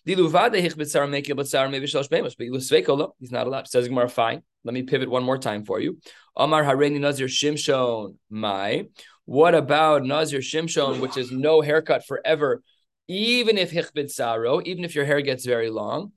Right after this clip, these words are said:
Says the Gemara, Amar le Nazir Shimshon lo tanya.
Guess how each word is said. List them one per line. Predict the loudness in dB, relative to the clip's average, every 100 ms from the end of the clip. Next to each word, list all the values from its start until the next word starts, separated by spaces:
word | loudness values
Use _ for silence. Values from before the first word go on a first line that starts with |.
| -20 -20 _
Says | -12 -2 2 2
the | 0
Gemara, | -2 0 4 4 6 4 4 0 -2 -6 -14 _ _ _ _ _ _ -4
Amar | 0 4 6
le | 6 6 4 2
Nazir | -2 -2 -4
Shimshon | -4 -6 -6
lo | -4
tanya. | -6 -8 -12